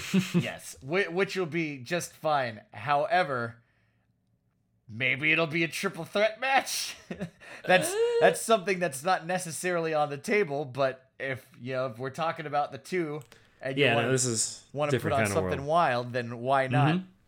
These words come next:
Speaker 2: I, and boy, what kind of fucking calamity would that match devolve into?
Speaker 1: Oh, man.
Speaker 2: For one,
Speaker 1: I don't know.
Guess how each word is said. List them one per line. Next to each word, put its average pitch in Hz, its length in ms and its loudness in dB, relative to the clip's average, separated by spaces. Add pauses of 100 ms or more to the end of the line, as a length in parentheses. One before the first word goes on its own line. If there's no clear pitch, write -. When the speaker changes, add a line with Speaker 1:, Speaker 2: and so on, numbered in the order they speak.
Speaker 2:
I, 127 260 2 (340)
and 151 280 0
boy, 196 360 4
what 156 280 0
kind 170 260 -2
of 117 80 -4
fucking 170 380 -6
calamity 139 580 -2
would 117 160 -6
that 127 240 0
match 98 300 -6
devolve 104 400 -6
into? 104 460 -10 (200)
Speaker 1:
Oh, 85 240 -8
man. 78 380 -12 (760)
Speaker 2:
For 202 240 -2
one, 190 300 4
Speaker 1:
I - 60 -2
don't 151 180 4
know. 82 160 -4